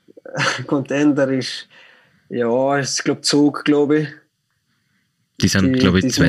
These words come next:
Speaker 2: Zweiter, oder?
Speaker 1: Genau, und die sind letztes Jahr Meister geworden, also die, mit denen muss man schon rechnen und die sind, glaub ich, sehr stark aufgestellt. Aber es ist auch Zürich, also es ist wirklich schwer zum sagen, aber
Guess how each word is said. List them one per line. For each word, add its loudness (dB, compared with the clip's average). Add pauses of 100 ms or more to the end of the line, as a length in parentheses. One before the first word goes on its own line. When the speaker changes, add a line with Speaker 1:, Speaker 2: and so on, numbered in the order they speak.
(100)
Speaker 2:
Zweiter, 0
oder? 0 (720)
Speaker 1:
Genau, 2 (100)
und -2
die 4
sind 2
letztes 0
Jahr -2
Meister -2
geworden, 0
also -2
die, -4
mit -4
denen 0
muss 0
man -2
schon -2
rechnen -2
und -8
die -4
sind, -6
glaub -8
ich, -8
sehr -4
stark -4
aufgestellt. -4 (640)
Aber -4
es -2
ist 2
auch 0
Zürich, 0
also -2
es -2
ist 0
wirklich 0
schwer 0
zum -6
sagen, 0
aber -2